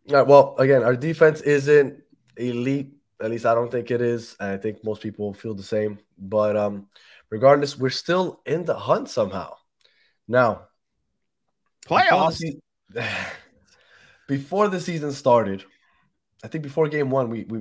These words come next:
Speaker 1: we did an episode and I said, "If on Christmas Day we are on that graphic that says 'in the hunt,' to me, I'm happy." Because I haven't watched meaningful f-,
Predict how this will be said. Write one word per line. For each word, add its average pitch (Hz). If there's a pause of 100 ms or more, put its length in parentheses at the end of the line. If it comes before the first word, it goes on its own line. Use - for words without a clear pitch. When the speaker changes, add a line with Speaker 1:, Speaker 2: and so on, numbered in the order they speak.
Speaker 1:
we 107
did 117
an 120
episode 117
and 110
I 104
said, 98 (580)
"If 120
on 147
Christmas 160
Day 85 (1040)
we 131
are 117 (200)
on 151
that 151
graphic 131
that 104
says - (240)
'in 156
the 143
hunt,' 131 (380)
to 127
me, 156
I'm 101
happy." 90 (580)
Because 139
I 151
haven't 147
watched 131 (480)
meaningful 135
f-, -